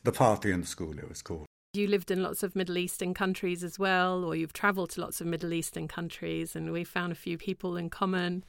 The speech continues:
Speaker 1: Yeah. Well, uh, I, when I was in Iran, I <clears throat> was working at a research centre at one of the universities in Tehran.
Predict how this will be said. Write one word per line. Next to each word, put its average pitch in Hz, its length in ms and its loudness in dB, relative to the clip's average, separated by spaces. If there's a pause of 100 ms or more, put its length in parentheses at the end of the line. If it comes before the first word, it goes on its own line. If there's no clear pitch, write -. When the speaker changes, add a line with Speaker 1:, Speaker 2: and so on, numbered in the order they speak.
(160)
Speaker 1:
Yeah. 107 220 4 (1000)
Well, 131 280 6
uh, 139 320 -2
I, 139 100 6
when 151 220 12
I 151 60 12
was 127 140 12
in 127 100 12
Iran, 107 360 6
I 95 200 4
<clears throat> 110 380 12
was 95 140 -4
working 107 360 4
at 95 120 0
a 98 80 2
research 104 580 0
centre 95 380 -4
at 92 260 -4
one 98 140 0
of - 60 -6
the 101 80 2
universities 98 560 -2
in 95 120 -2
Tehran. 87 580 -4